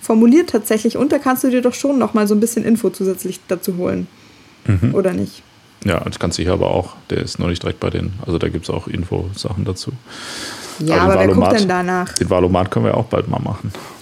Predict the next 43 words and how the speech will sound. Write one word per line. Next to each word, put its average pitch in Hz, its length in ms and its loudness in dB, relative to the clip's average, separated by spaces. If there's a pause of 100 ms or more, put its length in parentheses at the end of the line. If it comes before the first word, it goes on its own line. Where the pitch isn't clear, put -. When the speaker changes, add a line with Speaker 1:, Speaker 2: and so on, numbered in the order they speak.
Speaker 1:
Stimmt. 117 300 0
Speaker 2:
Dann - 40 -14
geht's - 220 -8
richtig - 280 -4
ab. - 140 -2
Speaker 1:
Geil. 170 320 -2 (160)
Ja, 185 120 0
dann 185 100 0
geht's 202 180 0
wirklich 196 220 2
richtig 180 300 0
ab. 170 180 0
Oh 190 80 0
Mann. 175 280 2 (260)
Speaker 2:
Ja, - 180 -2
dann 85 160 0
wird's 90 220 -2
richtig - 220 -2
peinlich, - 460 -4
wenn 82 80 2
dann 85 140 0
rauskommt, 90 400 2
dass 113 140 2
wir 95 100 6
F 104 120 2
D 98 80 4
P 101 300 4
wählen 87 220 4
sollen 92 260 2
oder 240 200 6
so. 240 200 6
Speaker 1:
<laughs> 226 1300 0
Speaker 2:
Wobei, 90 360 2
wenn - 100 0
die 92 60 -4
F 92 140 -4
D - 80 -2
P 104 180 0
links 95 300 0
wäre, 127 160 4
wären 123 120 4
die 120 80 2
eigentlich 117 200 -2